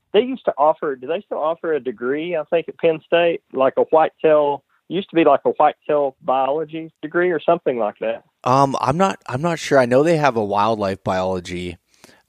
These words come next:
Speaker 2: Um,
Speaker 1: They, they, they ha-, used to have something specifically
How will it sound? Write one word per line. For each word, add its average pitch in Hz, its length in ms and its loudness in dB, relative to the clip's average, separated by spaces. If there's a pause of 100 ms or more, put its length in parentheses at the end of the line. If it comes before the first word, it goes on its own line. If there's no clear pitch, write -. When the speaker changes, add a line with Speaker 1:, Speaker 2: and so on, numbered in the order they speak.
Speaker 2:
Um, 90 720 -4
Speaker 1:
They, 214 300 -2
they, 180 360 -2
they 196 260 0
ha-, 262 160 -4
used 196 280 -6
to 254 80 -8
have 208 200 -4
something 123 540 -4 (320)
specifically 143 680 -4